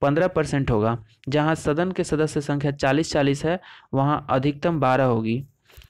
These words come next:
बिरानवेवाँ संशोधन दो हज़ार तीन ईस्वी। संविधान के आठवीं अनुसूची में बोडो, डोगरी, मैथिली एवं संथाली भाषाओं का समावेश।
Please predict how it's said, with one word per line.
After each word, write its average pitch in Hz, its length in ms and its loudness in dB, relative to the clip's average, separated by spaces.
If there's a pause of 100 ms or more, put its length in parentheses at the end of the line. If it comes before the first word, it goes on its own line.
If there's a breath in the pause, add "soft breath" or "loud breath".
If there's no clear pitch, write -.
(200 loud breath)
बिरानवेवाँ 151 580 0
संशोधन 147 540 -2
दो 143 100 0
हज़ार 139 140 2
तीन 139 280 0
ईस्वी। 117 380 -2 (680 loud breath)
संविधान 151 760 0
के 202 120 -2
आठवीं 143 440 0
अनुसूची 147 500 -2
में 156 180 -2
बोडो, 139 340 2
डोगरी, 147 380 0
मैथिली 143 380 0
एवं 139 160 0
संथाली 135 460 0
भाषाओं 131 360 0
का 135 120 -2
समावेश। 120 640 0